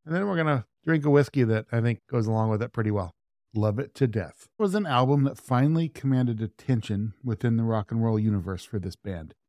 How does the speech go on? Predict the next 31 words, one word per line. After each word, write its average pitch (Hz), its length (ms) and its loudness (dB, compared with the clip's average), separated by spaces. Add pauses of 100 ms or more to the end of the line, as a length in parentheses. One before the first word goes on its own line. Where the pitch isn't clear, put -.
(280)
Crafted 156 360 6
in 143 380 2 (220)
the 123 100 -6
R 110 200 -2
C 120 300 -2
A - 20 2
Mid-American 117 640 0
Recording 113 460 -2
Center 107 440 -4
in 123 220 -4
Chicago, 135 760 -4 (340)
under 196 260 8
the 160 260 6
watchful 151 640 0
eyes 127 400 2
of 107 280 -4
the 113 200 -4
inventive 131 840 -4 (120)
and 95 300 -6
quite 120 240 0
young 117 300 0
at 107 100 -4
the 110 60 -10
time, 117 300 0
Bob 123 360 2
Ezrin, 139 440 4 (180)
as 196 180 6
well 135 220 2
as 117 100 0
Jack 104 240 -6 (100)
Richardson. 123 600 -4